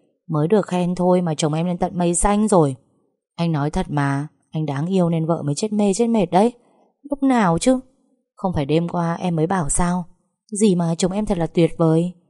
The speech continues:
Tôi ngại khi chồng nhắc đến chuyện tế nhị ở trước mặt bao nhiêu người nên nhéo vào hông chồng cảnh cáo. Anh coi chừng em đấy. Ui, đau anh. Thôi anh biết lỗi rồi. Không khéo tối nay á, lại không được ngủ yên với em ấy.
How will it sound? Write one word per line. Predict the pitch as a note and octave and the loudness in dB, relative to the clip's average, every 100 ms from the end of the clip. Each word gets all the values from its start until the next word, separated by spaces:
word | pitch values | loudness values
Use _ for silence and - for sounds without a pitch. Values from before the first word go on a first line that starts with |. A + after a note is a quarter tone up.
| _ _ _ _ | _ _ _ _
Tôi | F#3+ | 0
ngại | F3 E3 C#3+ C#3+ | 2 0 -2 -4
khi | F3+ | -2
chồng | E3 D#3 | 0 0
nhắc | D3 F#3+ | 0 0
đến | E3+ F3+ | -2 0
chuyện | G#3 D#3 | -2 0
tế | D#3 D#3 | 2 2
nhị | G#3+ | 2
ở | G#3 C#3 | 0 -2
trước | A3 A3+ | -2 -2
mặt | G3 - | -4 -2
bao | G#3 | 0
nhiêu | G#3+ G3+ | 2 2
người | F3+ C#3+ C3+ - _ - | 2 2 0 -10 _ -6
nên | G3+ | -2
nhéo | F#3 E3+ | 0 0
vào | G#3+ G#3 | 0 0
hông | F#3 F3+ | 0 0
chồng | - F3 | -2 -2
cảnh | D3 C#3 | -4 -4
cáo. | D3 D3 G3 A#3+ _ _ _ | -4 -4 -4 -10 _ _ _
Anh | - E3 | -8 -4
coi | F3 D3 | -2 0
chừng | F3+ C#3+ | -2 -2
em | D#3 F3+ | -2 0
đấy. | F3 A#3+ - _ _ _ | 0 -2 -4 _ _ _
Ui, | B3 B3+ | -2 0
đau | B3 B3+ B3 | 2 4 4
anh. | B3+ C4 B3 _ _ _ - | 2 0 -4 _ _ _ -8
Thôi | D#3+ D#3 | -2 -2
anh | D3+ | 0
biết | F3 | 0
lỗi | F#3+ D#3 G3 | 0 0 2
rồi. | F#3 C#3+ B2+ - _ _ | 2 0 -2 -10 _ _
Không | - D3 | 0 0
khéo | C3+ | -2
tối | C#3 C#3+ | -4 -2
nay | D#3+ F3+ | 0 -2
á, | D#3+ | -2
lại | F3 | -6
không | - E3+ | -6 -6
được | C#3 | -4
ngủ | D#3 C#3 | -4 0
yên | G3 G3 | 2 4
với | E3 | 2
em | F#3 G3 | 0 0
ấy. | F3+ A3 | 0 -4